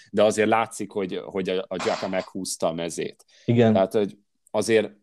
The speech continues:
Speaker 1: ez is olyan, hogy nem
Speaker 2: Pontot
Speaker 1: tudom,
Speaker 2: szó.
Speaker 1: mert
Speaker 2: Igen,
Speaker 1: a-,
Speaker 2: igen, igen,
Speaker 1: egyébként
Speaker 2: igen.
Speaker 1: azért van bennem ez, ezzel kapcsolatban egy kis kérdőjel, mert nem tudom, én úgy láttam, hogy a Bernardo Silva már elkezdte kicsit feldobni magát a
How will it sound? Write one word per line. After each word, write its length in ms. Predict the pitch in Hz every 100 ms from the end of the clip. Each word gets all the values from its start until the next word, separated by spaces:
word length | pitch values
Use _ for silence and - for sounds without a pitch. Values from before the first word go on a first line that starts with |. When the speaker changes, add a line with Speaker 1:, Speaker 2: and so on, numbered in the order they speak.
| -
Speaker 1:
ez 180 | 123
is 160 | 127 -
olyan, 240 | 120 117
hogy 140 | 107 104
nem 140 | 110
Speaker 2:
Pontot 280 | 113 104 101
Speaker 1:
tudom, 140 | 98
Speaker 2:
szó. 60 | 104
Speaker 1:
mert 280 | 104 110 -
Speaker 2:
Igen, 200 | 113 107
Speaker 1:
a-, 80 | 117
Speaker 2:
igen, 60 | 117
igen, 180 | 101
Speaker 1:
egyébként 380 | 101 113 98 123
Speaker 2:
igen. 120 | -
Speaker 1:
azért 220 | 135 151 117
van 160 | 117
bennem 260 | 110 104 104
ez, 120 | 98
ezzel 360 | 107 92 - 92
kapcsolatban 480 | 101 - 107 92
egy 120 | 92 -
kis 240 | 98 -
kérdőjel, 720 | - 92 87 95 95 101 107
mert 540 | - 104 95 95 - 95
nem 200 | 110 127
tudom, 500 | - 104 101 104 -
én 220 | - 104 107
úgy 200 | 127 131
láttam, 340 | 117 214 110
hogy 100 | 98
a 60 | 92
Bernardo 440 | 101 110 101 87
Silva 280 | - 104 104
már 200 | 101 98
elkezdte 560 | 110 113 110 95 - -
kicsit 400 | 101 98 95 - - - _ _
feldobni 460 | - 107 107 92 98
magát 420 | 98 101 135
a 60 | 123